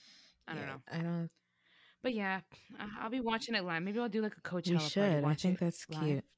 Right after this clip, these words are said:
Speaker 2: That's as good as it's gonna get. We could put, we could bring, um, you know
Speaker 1: Yeah.
Speaker 2: what we could do? We could bring, like, little, um, things of sand. <laughs>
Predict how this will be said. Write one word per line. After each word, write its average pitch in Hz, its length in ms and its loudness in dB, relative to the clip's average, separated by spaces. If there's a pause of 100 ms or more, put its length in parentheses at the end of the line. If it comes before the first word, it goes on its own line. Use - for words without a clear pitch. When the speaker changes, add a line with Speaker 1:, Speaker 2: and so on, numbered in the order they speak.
(420)
Speaker 2:
That's 160 260 0
as 175 160 2
good 165 180 6
as 156 180 2
it's 143 120 -2
gonna 131 220 0
get. 123 260 0 (1200)
We 170 80 8
could 185 220 0
put, 185 220 6 (160)
we 170 100 0
could 180 220 -2
bring, 180 220 6
um, 160 460 4
you 156 100 4
know 175 120 8
Speaker 1:
Yeah. 180 60 8
Speaker 2:
what 175 100 6
we 180 80 6
could 175 160 -2
do? 185 280 4 (800)
We 165 120 6
could 160 240 0
bring, 165 300 4
like, 156 260 2
little, 156 440 2
um, 135 460 -2 (1900)
things 165 260 4
of 156 80 2
sand. - 540 -2 (460)
<laughs> - 720 -6